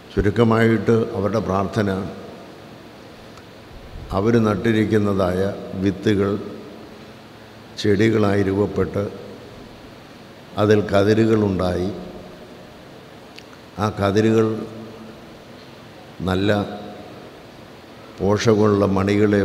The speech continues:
പുറപ്പെടുവിച്ച് അങ്ങനെ അവർക്ക് അനുഗ്രഹം ലഭിക്കുവാൻ, അവരുടെ ജീവിത സന്ധാരണത്തിന്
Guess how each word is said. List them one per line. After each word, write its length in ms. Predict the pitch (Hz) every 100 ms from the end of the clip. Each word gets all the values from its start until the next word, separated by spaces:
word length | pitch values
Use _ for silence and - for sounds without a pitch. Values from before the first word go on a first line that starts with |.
| 87
പുറപ്പെടുവിച്ച് 760 | 90 87 92 90 92 - - 101 - - 95
അങ്ങനെ 320 | 92 101 104 - - - - - - - 95
അവർക്ക് 360 | 95 101 107 107 104 - - - 104
അനുഗ്രഹം 520 | 107 107 110 110 107 95
ലഭിക്കുവാൻ, 560 | 90 85 87 85 90 90 - - - - - - - - - - 92
അവരുടെ 240 | 107 107 107
ജീവിത 260 | 117 117 117 113
സന്ധാരണത്തിന് 840 | 104 104 101 101 98 101 101 104